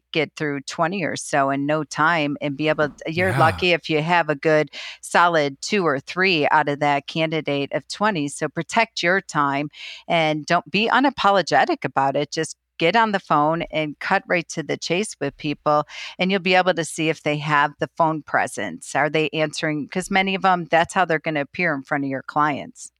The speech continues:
Speaker 2: Yeah, and I love that question. Just like it, <laughs> the warning, "If you're not the best, don't bother applying." And it's funny, you know, I, I have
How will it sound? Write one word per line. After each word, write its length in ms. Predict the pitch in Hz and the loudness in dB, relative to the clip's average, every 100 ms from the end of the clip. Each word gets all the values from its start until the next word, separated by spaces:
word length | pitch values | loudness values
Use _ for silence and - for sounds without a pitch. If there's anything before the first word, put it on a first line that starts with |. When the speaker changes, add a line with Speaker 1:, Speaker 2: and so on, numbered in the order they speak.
| _ _ _ _ | _ _ _ _
Speaker 2:
Yeah, 320 | 127 147 98 - - | 4 4 2 -6 -2
and 120 | 120 | 2
I 60 | 120 | 2
love 440 | 113 127 151 135 | 2 -2 -2 0
that 200 | 117 98 | 0 0
question. 460 | - 131 - 98 95 | 0 0 0 -6 -8
Just 180 | 104 | -8
like 160 | 107 95 | -8 -6
it, 160 | 104 - 170 175 - - | -10 -10 -10 -10 -18 -18
<laughs> 220 | - - | -18 -10
the 200 | 113 104 | -4 -2
warning, 360 | 104 123 127 98 | 2 2 4 2
"If 120 | 95 | 0
you're 100 | 113 | 0
not 200 | 120 117 | 0 0
the 80 | 113 | -2
best, 340 | 104 107 - | -2 -2 -2
don't 260 | - 110 110 | -2 -2 -4
bother 400 | - 170 104 98 | -6 -4 -4 -4
applying." 640 | 87 - - - 208 78 - - - - | -6 -8 -8 -8 -8 -12 -20 -20 -8 0
And 60 | |
it's 100 | 156 | 0
funny, 220 | - 151 | 4 4
you 80 | 120 | 4
know, 100 | 104 113 | 2 2
I, 120 | 117 | 0
I 140 | 127 123 | 0 2
have 200 | 131 | 0